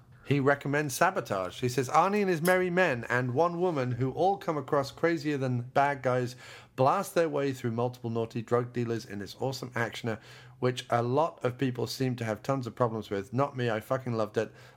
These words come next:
Love the fact the film does not end where a lot of movies would and actually switches gears, turning into a western of sorts in the closing moments,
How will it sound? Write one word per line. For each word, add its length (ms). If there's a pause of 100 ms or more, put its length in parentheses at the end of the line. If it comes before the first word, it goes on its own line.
Love 220
the 80
fact 320
the 80
film 320
does 180
not 300
end 220
where 300
a 80
lot 160
of 80
movies 380
would 200
and 120
actually 280
switches 380
gears, 320
turning 380
into 240
a 40
western 380
of 120
sorts 320
in 80
the 80
closing 460
moments, 420